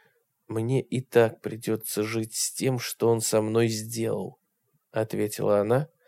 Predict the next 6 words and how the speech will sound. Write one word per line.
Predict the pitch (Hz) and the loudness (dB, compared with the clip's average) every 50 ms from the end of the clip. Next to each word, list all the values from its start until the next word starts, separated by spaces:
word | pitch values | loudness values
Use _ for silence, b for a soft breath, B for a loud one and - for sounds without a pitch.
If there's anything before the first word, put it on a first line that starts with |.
| B B B B B B B | B B B B B B B
затем | - - 113 139 160 - - 233 208 160 | -2 2 2 4 4 4 2 2 2 2
сделала | 123 107 107 123 143 143 135 127 120 117 113 | 0 -2 2 6 8 8 10 10 8 8 6
глубокий | 107 107 110 110 107 104 107 104 104 - - 98 101 | 6 4 2 2 4 4 4 4 4 2 -2 -6 -4
вдох | 107 107 110 131 147 160 151 - - - _ _ _ | -4 0 2 4 4 4 4 0 -6 -14 _ _ _
и | 113 | -2
добавила: | 107 117 117 113 107 107 98 - 95 - - - | 2 4 4 4 4 2 -2 -2 -4 -8 -10 -12